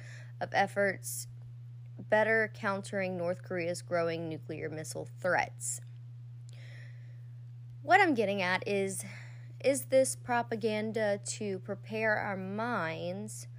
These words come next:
for a possible nuclear or missile crisis? Possibly so.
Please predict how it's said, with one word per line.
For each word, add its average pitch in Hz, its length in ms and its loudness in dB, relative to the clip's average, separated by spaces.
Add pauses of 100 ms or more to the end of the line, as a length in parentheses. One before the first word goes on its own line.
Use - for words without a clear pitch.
(460)
for 190 920 2 (1160)
a 180 120 -2
possible 175 840 -2 (340)
nuclear 165 720 -4
or 170 160 -2
missile 156 720 -2 (340)
crisis? - 960 -2 (960)
Possibly 180 500 0
so. 214 440 4